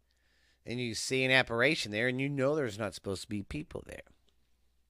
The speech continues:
Uh, those who have plunged into the, uh, depths of the, of Lake Mead,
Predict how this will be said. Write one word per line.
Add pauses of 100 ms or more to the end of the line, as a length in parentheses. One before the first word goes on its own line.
(2500)
Uh, (3000)
those
who
have
plunged
into
the,
uh,
depths
of
the, (120)
of
Lake
Mead,